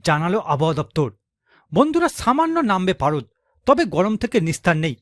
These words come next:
কয়েকটি জেলা বাদে সপ্তাহ জুড়ে চলবে তাপপ্রবাহ। সোমবার দক্ষিণবঙ্গের কয়েকটি জেলায় হালকা বৃষ্টির পূর্বাভাস রয়েছে। আলিপুর আবহাওয়া দপ্তর জানিয়েছে, যদি বৃষ্টি হয় তবে তাপমাত্রা সামান্য কমতে পারে।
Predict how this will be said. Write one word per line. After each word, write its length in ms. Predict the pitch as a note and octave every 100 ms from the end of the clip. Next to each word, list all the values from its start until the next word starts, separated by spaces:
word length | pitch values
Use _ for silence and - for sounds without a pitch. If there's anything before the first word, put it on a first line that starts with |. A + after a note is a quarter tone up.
| _ _ _ _ -
কয়েকটি 380 | A3 B3+ - - C#4
জেলা 240 | F3+ G#3+
বাদে 280 | D3 E3 E3 - _ -
সপ্তাহ 480 | - C#4 C4+ - E4+ D4
জুড়ে 220 | F3 G#3
চলবে 340 | - E3+ F3 C3 _ _ -
তাপপ্রবাহ। 600 | D3+ C#3+ - D#3 C3+ D3 C#3 - _ _ _ -
সোমবার 400 | - C#4 E4 E4+
দক্ষিণবঙ্গের 680 | G#3+ A3+ - C4+ B3 B3+ C4
কয়েকটি 280 | E3+ E3 -
জেলায় 280 | E3 G#3 - _ _
হালকা 420 | - G3+ D4 D4 -
বৃষ্টির 340 | E3+ - C4+
পূর্বাভাস 360 | - D#3+ D#3+ -
রয়েছে। 260 | D3+ D3+ D#3 A2 _ _ _ _ -
আলিপুর 380 | A#3 D#4 F4 C4+ -
আবহাওয়া 340 | F#3 A3+ C#4 A#3+
দপ্তর 220 | - B3+
জানিয়েছে, 440 | D3+ D3+ E3+ E3+ A#2 _ _ -
যদি 220 | E3+ D4
বৃষ্টি 360 | A#3+ E3+ - A#3
হয় 240 | D#3 G3 B2+ _ _ -
তবে 160 | F#3+ E4 -
তাপমাত্রা 540 | A3+ A3+ D4 - D#4+
সামান্য 400 | - E3 F3+ G3+ A3+
কমতে 320 | E3+ D3+ D#3+
পারে। 240 | E3 D#3